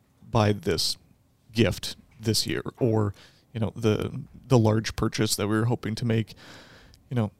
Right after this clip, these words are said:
this changed, and so we can't make that purchase this month. And as long as you're just straight up and honest about it, it prevents the fight after the fact, in my mind. Um, it doesn't make it any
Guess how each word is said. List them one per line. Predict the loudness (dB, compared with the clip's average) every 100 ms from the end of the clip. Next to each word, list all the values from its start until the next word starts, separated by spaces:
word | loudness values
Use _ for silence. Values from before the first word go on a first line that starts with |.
| _ -8
this | 2 4 4
changed, | 2 4 4 2 0 -2
and | -2 0
so | 0 2
we | 0
can't | 0 -2 -2
make | -4 -4
that | -4
purchase | -6 -6 -4 -4
this | -4 -4
month. | -4 -8 -12 -10
And | -8
as | -6
long | 0 2 2
as | 0
you're |
just | 0 0 -2
straight | -4 -2 0
up | 0
and | -4 -6
honest | -6 -4 -4
about | -2 0
it, | -2 -6 _ _ _ _ _ -20 -20 _
it | -4 -4
prevents | -4 -4 -2 -2 -2
the | -2
fight | -4 -4 -4 -4 _ _ _
after | -8 -8 -4 -2
the | 0
fact, | -2 -2 -4 -14 -18 _
in | -2
my | 0 2
mind. | 2 2 2 0 -6 -20 -20 -16
Um, | -2 0 0
it | 2
doesn't | 2 4
make | 4 4
it | 2
any | 0